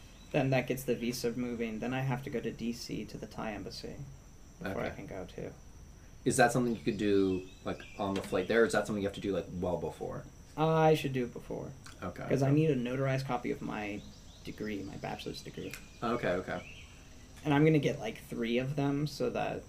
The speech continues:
Speaker 2: You can just have some
Speaker 1: Yeah,
Speaker 2: backed
Speaker 1: because,
Speaker 2: up.
Speaker 1: because if I have a notarized copy s-,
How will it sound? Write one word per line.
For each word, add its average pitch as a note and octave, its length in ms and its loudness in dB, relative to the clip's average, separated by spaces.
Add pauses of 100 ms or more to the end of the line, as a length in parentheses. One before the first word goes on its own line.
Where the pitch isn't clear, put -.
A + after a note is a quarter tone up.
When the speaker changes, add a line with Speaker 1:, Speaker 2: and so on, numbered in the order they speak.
(240)
Speaker 2:
You G#2 100 -4
can G2 120 -2
just F#2+ 140 -4
have F2+ 240 0
some F#2+ 280 -4 (100)
Speaker 1:
Yeah, C#3 120 4
Speaker 2:
backed C3 100 4
Speaker 1:
because, D3 240 12
Speaker 2:
up. - 60 -10 (200)
Speaker 1:
because D#3+ 220 10
if D3+ 120 10
I D#3 120 12
have C#3 400 6
a B2 100 0
notarized C#3+ 420 6
copy A#2+ 640 2
s-, - 200 -12